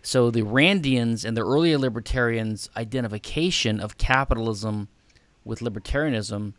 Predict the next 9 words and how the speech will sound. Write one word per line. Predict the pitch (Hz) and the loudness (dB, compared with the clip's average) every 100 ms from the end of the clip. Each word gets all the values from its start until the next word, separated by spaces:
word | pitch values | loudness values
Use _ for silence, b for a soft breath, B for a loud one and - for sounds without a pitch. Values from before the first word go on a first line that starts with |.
| _ | _
as | 107 110 | -8 -8
a | |
type | - 123 113 | -2 -2 -2
of | 101 | -2
metonymy, | 101 - - 151 120 101 107 - b b b b b _ - | -2 -2 2 4 4 2 -2 -6 b b b b b _ -14
it | 135 | -2
makes | 160 156 - - | -2 0 -2 -2
some | - 196 175 | 0 2 0
sense, | - 98 87 - - | -2 -4 -6 -10 -10